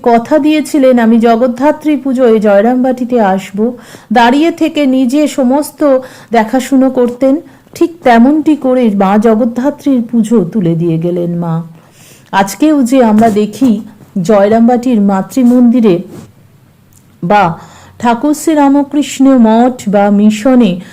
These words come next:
বিভিন্ন শাখায় এত সুন্দর করে,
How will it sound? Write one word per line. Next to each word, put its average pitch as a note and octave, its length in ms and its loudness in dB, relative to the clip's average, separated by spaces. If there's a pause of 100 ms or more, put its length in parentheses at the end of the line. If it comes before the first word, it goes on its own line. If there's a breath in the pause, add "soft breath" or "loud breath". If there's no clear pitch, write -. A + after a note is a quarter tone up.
(200 loud breath)
বিভিন্ন F4 540 2
শাখায় G#3 720 -2 (320 loud breath)
এত A3 260 -4
সুন্দর C4+ 600 2
করে, A3+ 360 0